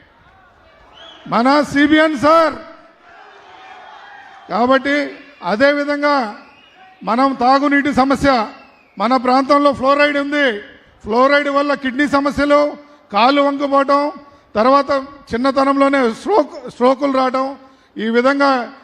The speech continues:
ఎన్నో జబ్బులు పడుతున్నాం. మన ప్రాంతాన్ని చేయమని చెప్పి అడిగితే already కనిగిరికి నూట డెబ్బై మూడు కోట్ల రూపాయలు పదివేల ఇంటి కుళాయి కనెక్షన్లు ఇవ్వడానికి టెండర్లు కూడా పిలిచి ఈరోజు అయిపోవడం జరిగింది. మరి అదేవిధంగా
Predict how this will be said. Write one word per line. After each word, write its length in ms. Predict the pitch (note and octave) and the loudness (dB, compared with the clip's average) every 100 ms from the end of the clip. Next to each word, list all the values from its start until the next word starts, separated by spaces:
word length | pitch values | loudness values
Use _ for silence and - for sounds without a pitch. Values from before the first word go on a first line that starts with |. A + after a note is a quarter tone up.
| - F3+ | -16 -8
ఎన్నో 300 | G#3+ C4+ C#4+ | -2 0 2
జబ్బులు 360 | B3+ B3+ C4+ | 0 -2 -2
పడుతున్నాం. 640 | C4 C4 C4 B3+ B3+ B3+ - - - | 0 0 -2 0 0 -2 -8 -20 -6
మన 120 | G#3+ | -4
ప్రాంతాన్ని 500 | A#3 A3+ B3+ B3+ C4+ B3+ | -2 -2 0 2 0 0
చేయమని 320 | A#3+ B3+ B3+ B3+ | 0 0 0 0
చెప్పి 160 | B3+ | 0
అడిగితే 480 | A#3+ B3 B3 C#4 D4+ - - - _ _ - G3 | 0 0 2 2 2 -2 -18 -20 _ _ -4 -2
already 300 | C4 C4+ C#4+ | 2 0 0
కనిగిరికి 460 | A#3 C4 C#4 C#4+ C#4 | -4 -4 -2 -2 0
నూట 180 | C4 C#4 | 0 2
డెబ్బై 300 | C#4 C4+ C#4 | 2 2 0
మూడు 200 | C#4 C#4 | 0 0
కోట్ల 260 | C4+ C4+ C4+ | 0 0 0
రూపాయలు 640 | C4+ C#4 C#4 C#4 B3+ G#3+ - - _ _ G#3 | -2 2 2 2 0 -2 -10 -20 _ _ -2
పదివేల 460 | A#3+ D4 D4 D#4 | 0 2 2 2
ఇంటి 320 | D4+ C#4+ C#4+ | 0 -2 -6
కుళాయి 360 | C4+ C4+ C#4+ D4+ | -2 0 2 2
కనెక్షన్లు 460 | C#4+ C#4+ A3+ C#4+ C4+ | 0 -4 -4 -2 -2
ఇవ్వడానికి 640 | C4+ C#4 C#4+ C#4+ C4+ G#3+ - - - - | 0 0 2 0 0 0 -6 -20 -14 -4
టెండర్లు 420 | A#3+ C4+ C#4+ D4 | -2 2 0 2
కూడా 180 | D4 D4 | 2 0
పిలిచి 580 | C#4 C#4 B3+ C#4+ B3 G3 - - - E4 | -2 -4 -2 0 0 -4 -12 -20 -6 -2
ఈరోజు 280 | F#4+ C4+ C4 | 2 2 4
అయిపోవడం 460 | B3+ C4 C4 C4 B3 | 2 2 0 0 -2
జరిగింది. 480 | B3 A#3+ A3 F#3+ - - - - - B3+ | -2 -2 -4 -6 -8 -20 -20 -20 -14 -4
మరి 160 | G#3+ | 0
అదేవిధంగా 840 | A#3 B3+ C4+ C4+ C4+ C#4 C#4 C4 | 2 2 0 0 -2 0 0 0